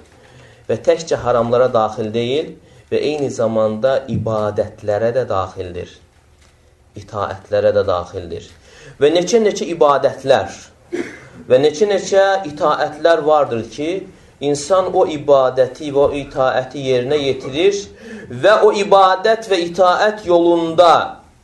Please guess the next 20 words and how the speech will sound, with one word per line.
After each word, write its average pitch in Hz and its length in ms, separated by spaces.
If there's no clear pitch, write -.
qurbanlar 131 680
verir. 87 300
Yəni 139 340
məşəqqətlərə 131 1080
qatlaşır, 135 800
nəfsinə 143 1000
tabe 131 480
olaraq, 117 680
yəni 117 200
Allahın 127 460
əmrini 127 380
yerinə 120 200
yetirərək 117 480
yox 185 380
və 135 120
o 180 160
ibadətləri 143 960
yerinə 135 440
yetirərkən 151 960
nəfsinə 131 640